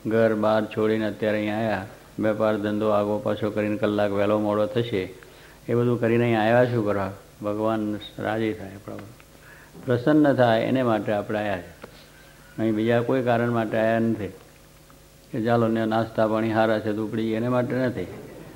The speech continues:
એ તો ઘરે આપણે એના કરતાં સારા ઊની first class કડક મીઠી ચા પી લઈએ છીએ. અહીં તો બધી હવ ઉના ભેગો ડોળો થયો હોય, એમાં કંઈ બહુ મજાય ન આવતી હોય.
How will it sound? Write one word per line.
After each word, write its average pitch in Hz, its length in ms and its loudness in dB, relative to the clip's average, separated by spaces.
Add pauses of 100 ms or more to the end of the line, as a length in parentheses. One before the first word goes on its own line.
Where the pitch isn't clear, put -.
(360)
એ 117 60 -2
તો 127 120 2
ઘરે 123 320 6
આપણે 131 240 6
એના 127 240 2
કરતાં 131 340 2
સારા 120 280 6 (220)
ઊની 117 180 2
first 113 300 -2
class 117 220 2 (260)
કડક 113 300 0
મીઠી 113 320 -2
ચા 107 240 2
પી 107 180 -2
લઈએ 104 280 0
છીએ. 95 240 -8 (600)
અહીં 123 220 0
તો 127 100 4
બધી 120 240 6
હવ 123 200 6 (100)
ઉના 120 180 6
ભેગો 113 280 6
ડોળો 117 320 6
થયો 131 320 6
હોય, 107 140 4
એમાં 110 180 2
કંઈ 117 100 2
બહુ 113 120 2
મજાય 113 400 6
ન 113 80 4
આવતી 98 340 0
હોય. 92 220 -4